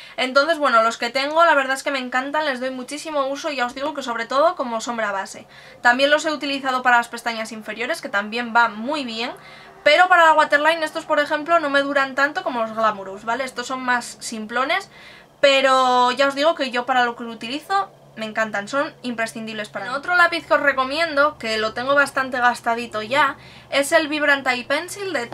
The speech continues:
Kiko en el tono seiscientos, ¿vale? Es un lápiz de ojos que lo podéis utilizar para hacer ahumados como sombra base, ¿vale? Después viene con el pincelito por atrás de esponjilla para que lo difuminéis,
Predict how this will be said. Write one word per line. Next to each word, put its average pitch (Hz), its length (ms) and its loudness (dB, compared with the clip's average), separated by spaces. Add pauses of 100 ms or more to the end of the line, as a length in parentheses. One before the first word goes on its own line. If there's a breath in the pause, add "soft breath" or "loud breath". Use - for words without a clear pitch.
Kiko 311 280 -4
en 320 80 0
el 240 140 -4
tono 277 220 0
seiscientos, 214 840 -8
¿vale? 254 320 2
Es 247 180 -8
un 294 560 -2 (320 loud breath)
lápiz 294 380 2
de 302 160 4
ojos 311 400 2
que 294 300 4
lo 269 140 0
podéis 254 280 -6
utilizar 269 880 2
para 247 280 4
hacer 247 280 -2
ahumados 269 640 4
como 214 220 -10
sombra 247 280 -4
base, 240 420 -2 (320 loud breath)
¿vale? 220 280 -2
Después 247 320 -6
viene 262 240 -2
con 240 180 -2
el 233 360 -2
pincelito 240 580 -2
por 277 120 2
atrás 240 380 2
de 226 140 -6
esponjilla 277 800 -4 (600 soft breath)
para 226 280 4
que 233 60 -6
lo 226 100 -2
difuminéis, 247 680 -4